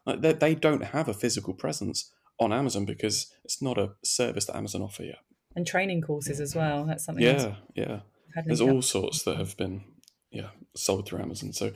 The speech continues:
Speaker 1: don't be put off by it being a physical product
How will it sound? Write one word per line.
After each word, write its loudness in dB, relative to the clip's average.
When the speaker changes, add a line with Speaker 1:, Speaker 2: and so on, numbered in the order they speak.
Speaker 1:
don't 10
be 8
put 4
off 2
by 6
it 2
being 2
a -4
physical -4
product 0